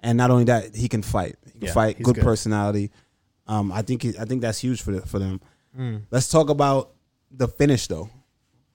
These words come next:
Speaker 1: The finish, the head kick finish, it's beautiful.
Speaker 2: It was sick.
Speaker 1: Beautiful.
Speaker 2: Mm-hmm.
Speaker 1: And I didn't expect, honestly, I thought the fight was gonna go on a lot longer than that. I thought this
Speaker 2: Yeah,
Speaker 1: was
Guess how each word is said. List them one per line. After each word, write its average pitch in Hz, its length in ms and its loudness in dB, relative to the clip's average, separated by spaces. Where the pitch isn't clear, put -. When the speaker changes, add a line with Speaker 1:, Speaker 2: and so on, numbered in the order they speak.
Speaker 1:
The - 100 -6
finish, 113 320 2
the 113 80 2
head 113 160 4
kick 110 160 -6
finish, - 400 -6
it's 110 80 -10
beautiful. 110 500 2
Speaker 2:
It 101 60 -20
was 98 80 -16
sick. 98 240 -8
Speaker 1:
Beautiful. 113 440 4
Speaker 2:
Mm-hmm. 107 300 -18
Speaker 1:
And 107 200 0
I 113 100 4
didn't 131 140 8
expect, 117 640 0
honestly, 143 300 4
I 120 40 4
thought 117 180 2
the 110 60 -6
fight 110 140 2
was 104 80 2
gonna 104 180 4
go 104 140 4
on 101 180 4
a 98 40 2
lot 95 180 -2
longer 101 300 0
than 101 140 0
that. 95 140 -4
I 107 80 2
thought 107 200 2
this 143 160 2
Speaker 2:
Yeah, 156 80 2
Speaker 1:
was 135 40 2